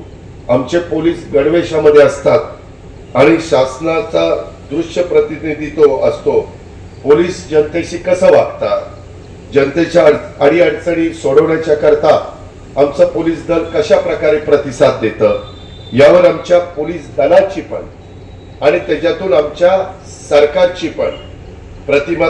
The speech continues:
तयार होत असते आणि त्याच्यामुळं पोलीस म्हणून आपल्याकडनं, सरकारकडनं जनतेच्या मोठ्या अपेक्षा असतात आणि यापुढे देखील असणार आहेत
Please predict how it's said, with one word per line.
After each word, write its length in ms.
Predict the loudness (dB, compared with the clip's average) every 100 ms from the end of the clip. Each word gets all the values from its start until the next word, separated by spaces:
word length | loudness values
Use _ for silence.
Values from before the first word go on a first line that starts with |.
| 2
तयार 280 | 4 4 2
होत 180 | -2 -4
असते 320 | -6 -6 -8 -8 -14 -20 -20 -10
आणि 160 | -10 0
त्याच्यामुळं 500 | 0 0 2 2 2
पोलीस 400 | 0 -4 -4 -6
म्हणून 360 | -4 -2 -2 -4 -10 -18 -20 -20 -4
आपल्याकडनं, 760 | -4 0 0 2 -2 0 -2 0 -4 -10 -18 -20 -20 -20 -6
सरकारकडनं 1120 | -4 -2 2 2 0 -8 -2 -2 0 -2 -2 -6 -12 -20 -20 -16 -4
जनतेच्या 540 | -2 -2 -6 -4 -2
मोठ्या 340 | -2 0 2 0
अपेक्षा 460 | -2 -8 -2 -2
असतात 380 | -2 0 0 0 -4 -14 -20 -16 -8
आणि 160 | 0
यापुढे 360 | 4 2 4 2
देखील 300 | 2 -4 -4
असणार 400 | -4 -2 0 0
आहेत 140 | -2